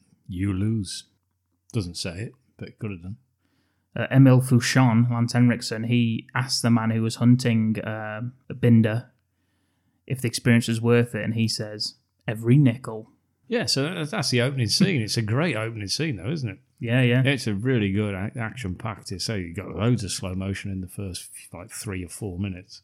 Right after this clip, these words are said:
Speaker 1: but it sets everything out. There you go.
Speaker 2: You, you meet the bad guys. You can, you know that one guy's in charge, the other guy's a cold-blooded hunter type, and they've got
Speaker 1: Yeah.
Speaker 2: a gang.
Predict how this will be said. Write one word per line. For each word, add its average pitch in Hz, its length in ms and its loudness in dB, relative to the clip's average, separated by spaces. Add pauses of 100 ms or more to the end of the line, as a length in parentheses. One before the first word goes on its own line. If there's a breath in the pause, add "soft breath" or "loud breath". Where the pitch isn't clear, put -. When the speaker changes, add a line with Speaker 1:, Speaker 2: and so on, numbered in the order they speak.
(160)
Speaker 1:
but 123 180 -2
it 98 80 -4
sets - 300 -2
everything 107 320 0
out. 160 260 -2
There 98 100 -2
you 110 140 -2
go. 139 180 0
Speaker 2:
You, 120 220 4
you 120 200 2
meet 120 180 6
the 117 60 -2
bad 120 260 0
guys. 143 320 2
You 127 80 -2
can, 127 200 0
you 127 160 4
know 120 180 6
that 117 160 0
one 120 220 6
guy's 117 280 0
in 117 140 4
charge, 123 340 0
the 127 60 4
other 123 100 2
guy's 117 320 0
a 117 80 -2
cold-blooded 117 600 0
hunter 120 300 4
type, 131 380 -2
and 127 80 4
they've 113 100 6
got - 80 2
Speaker 1:
Yeah. 123 60 2
Speaker 2:
a 120 40 0
gang. 147 380 0